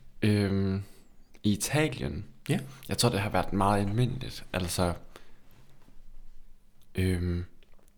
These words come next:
Speaker 1: jeg har ikke haft det svært med noget overhovedet. Det tror jeg heller ikke, mine forældre har haft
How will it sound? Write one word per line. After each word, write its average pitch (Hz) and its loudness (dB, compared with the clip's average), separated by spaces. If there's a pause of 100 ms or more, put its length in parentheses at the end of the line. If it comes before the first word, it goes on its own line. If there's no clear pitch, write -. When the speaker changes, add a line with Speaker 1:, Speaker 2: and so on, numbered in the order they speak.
Speaker 1:
jeg 90 2
har 98 2
ikke 131 0
haft 135 -6
det 104 -4
svært 110 -2
med 87 -4
noget 85 -2
overhovedet. 95 -4 (340)
Det 110 0
tror 110 2
jeg 101 2
heller 92 2
ikke, 101 -4
mine 92 -2
forældre 90 -6
har - -10
haft - -12